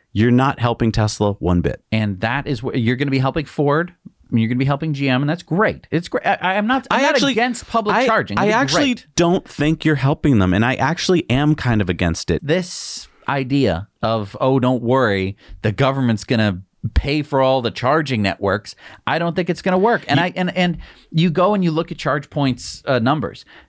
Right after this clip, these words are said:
Speaker 2: They're not making any money. They're
Speaker 1: Right.
Speaker 2: losing money. Find me one other company besides Tesla that's actually making money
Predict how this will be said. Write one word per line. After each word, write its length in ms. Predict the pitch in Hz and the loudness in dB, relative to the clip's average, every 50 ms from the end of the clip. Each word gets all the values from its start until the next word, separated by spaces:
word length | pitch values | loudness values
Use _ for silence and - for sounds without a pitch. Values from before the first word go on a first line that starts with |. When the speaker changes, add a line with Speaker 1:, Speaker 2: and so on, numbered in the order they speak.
| - | -4
Speaker 2:
They're 220 | 123 117 139 151 156 | -2 0 0 0 0
not 260 | 156 165 165 156 151 | 0 0 0 0 0
making 340 | 170 160 147 143 151 143 135 131 | 0 -2 -2 -2 0 0 0 0
any 180 | 123 123 123 | 0 0 0
money. 340 | 113 107 113 135 139 113 95 | 0 2 2 2 0 0 -4
They're 160 | 85 107 107 | -4 -4 -2
Speaker 1:
Right. 140 | 107 120 - | 0 0 2
Speaker 2:
losing 440 | 123 135 135 139 131 120 135 123 120 127 | 4 4 4 4 2 2 0 0 0 0
money. 260 | 135 127 107 82 - - | 0 0 -2 -4 -6 -4
Find 420 | - 175 170 190 202 196 180 165 | -2 -2 -2 0 0 -2 -2 0
me 320 | 151 139 123 110 110 110 - _ | 0 0 0 -2 -4 -6 -10 _
one 320 | - 127 120 127 143 151 147 | -2 0 2 2 2 2 2
other 240 | 113 127 123 127 120 | 0 0 0 0 0
company 320 | - 123 113 101 104 101 | -2 -2 -4 -2 -4 -4
besides 420 | 85 101 - - 104 123 127 127 - | -4 -4 -4 -2 -2 -2 -2 -4 -6
Tesla 300 | - 147 139 - - 110 | -6 -6 -4 -4 -4 -4
that's 180 | 98 101 98 - | -2 -4 -4 -6
actually 460 | - 101 107 110 - - - 143 151 | -6 -6 -6 -6 -8 -10 -12 -10 -6
making 480 | 143 113 95 98 196 196 - 151 143 143 | -6 -4 -4 -4 -4 -4 -4 -2 0 2
money 400 | 165 196 202 160 127 127 139 | 2 2 2 2 0 -2 -4